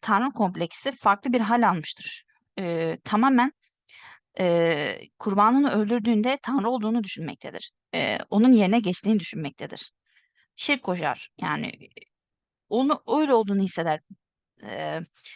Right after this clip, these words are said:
üstün gelmek ister. Hani, kendi kurbanı üzerinde bir insanın hayata gücünün ancak Allah alabilir, değil mi? Ama narsist o hakkı kendinin sahip olduğunu, onun,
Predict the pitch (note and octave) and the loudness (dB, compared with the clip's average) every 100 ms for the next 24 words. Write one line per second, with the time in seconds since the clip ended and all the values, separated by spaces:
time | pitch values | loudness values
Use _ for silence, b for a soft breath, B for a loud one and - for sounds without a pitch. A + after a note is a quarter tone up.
0 | B B - - E4 D#4 G#3 F#3+ E3+ F3+ | B B -16 -12 -6 -2 0 0 0 -2
1 | C3 - - C#3+ _ _ _ _ _ _ | -4 -8 -8 -10 _ _ _ _ _ _
2 | _ _ - - - - G#3 A3 - G#3+ | _ _ -14 -14 -8 -2 0 0 -4 -4
3 | G#3 G#3+ A#3 A#3+ F#3 F3 F#3 A#3+ A#3+ B3+ | 0 2 2 0 0 -4 -4 -4 -6 -4
4 | G#3+ G3 - F#3+ A#3 G#3 G3+ G#3 B3 G3+ | -2 -2 -2 -2 -4 -4 -4 -4 -6 -8
5 | G3 G#3 A3 A3 A#3 A#3+ - A3 A#3+ G#3+ | -4 -4 0 -2 -2 -4 -4 -2 -2 -4
6 | F3+ E3 D#3+ D#3 - C4+ F3+ - - A#3 | -4 -4 -8 -12 0 0 0 0 2 2
7 | C#4+ B B B B G#3+ A3+ A#3+ - - | 2 B B B B 0 2 2 -2 -6
8 | - _ - _ _ _ _ _ _ - | -8 _ -20 _ _ _ _ _ _ -2
9 | C4 A#3+ A#3+ B3+ - A3 A3+ A3+ B3+ C4 | 2 2 -2 -8 -4 0 2 2 2 2
10 | A#3 G3 - F#3 F3+ F3+ F3 E3+ E3+ D#3 | 0 -4 -8 -4 -4 -4 -8 -6 -8 -8
11 | - G3 G#3 B3 D4 | -4 2 4 4 2